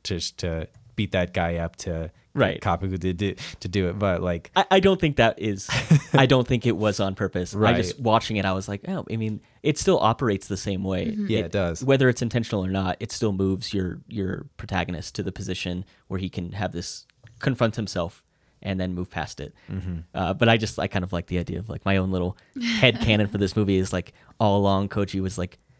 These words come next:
Speaker 2: having these conversations with him in the bar, in the car, and, and revealing all these, like, uh, secrets about his own wife. And it was all moving to the point where he could finally let go of this role and allow the person who was really meant to be there fulfill that.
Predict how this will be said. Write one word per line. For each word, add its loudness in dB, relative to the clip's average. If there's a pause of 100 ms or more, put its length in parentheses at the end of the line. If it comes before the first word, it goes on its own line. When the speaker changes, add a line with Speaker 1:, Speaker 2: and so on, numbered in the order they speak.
(200)
Speaker 2:
having 4
these 2
conversations 0
with -4
him 0
in 0
the -2
bar, 2
in -2
the -6
car, 0
and, -4 (220)
and 0
revealing 2
all 0
these, -4
like, -8
uh, -8
secrets -8
about -2
his -6
own -2
wife. -2
And -8 (300)
it 0
was 4
all 6 (160)
moving 4
to -4
the 0
point -4
where 0
he -2
could -4
finally -2 (1400)
let 2
go 6
of 6
this 2
role 4
and -2
allow 2
the 0
person -4
who -4
was -2
really 2
meant -4
to -4
be -2
there -6 (140)
fulfill -4
that. -6